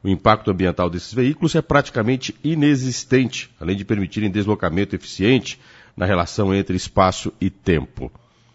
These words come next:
Uma pena que parte considerável das obras dos V L Ts estejam paradas no Brasil. Uma promessa da Copa que não se realizou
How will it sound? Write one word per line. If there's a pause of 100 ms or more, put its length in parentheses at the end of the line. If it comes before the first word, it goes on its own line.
(320)
Uma
pena
que
parte
considerável
das
obras
dos
V
L
Ts (420)
estejam
paradas
no
Brasil. (260)
Uma
promessa
da
Copa
que
não
se
realizou